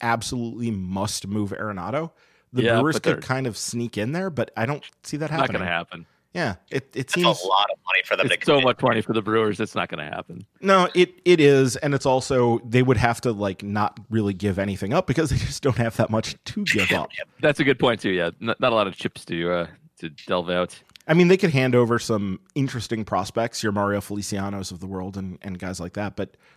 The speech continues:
Speaker 1: they, yeah, it, it would be, it, it would have to be kinda speculative that way.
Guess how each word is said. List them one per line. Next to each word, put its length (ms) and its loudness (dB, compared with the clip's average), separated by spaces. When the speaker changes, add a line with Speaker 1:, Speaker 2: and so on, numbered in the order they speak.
Speaker 1:
they, 280 0
yeah, 300 -2
it, 160 -6
it 100 -2
would 180 -2
be, 300 -6
it, 200 -6
it 140 -4
would 160 -4
have 180 -4
to 60 -10
be 140 -10
kinda 120 -12
speculative 440 -14
that 140 -8
way. 140 -10